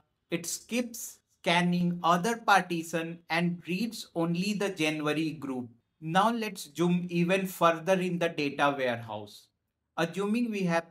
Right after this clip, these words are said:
three nodes data warehouse, so this data will not directly go and sit in single big machine. It will get distributed in the all nodes, and this distribution will happen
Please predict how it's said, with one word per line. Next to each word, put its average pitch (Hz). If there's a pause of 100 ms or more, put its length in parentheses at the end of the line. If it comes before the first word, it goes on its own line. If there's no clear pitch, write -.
three 196
nodes 208
data 165
warehouse, 165 (320)
so 214
this 196
data 170
will 170
not 180
directly 175
go 170
and 170
sit 175
in 170
single 185
big 170
machine. 139 (720)
It 170
will 190
get 220
distributed 175
in 170
the 175
all 185
nodes, 170 (100)
and 175
this 180
distribution 175
will 190
happen 165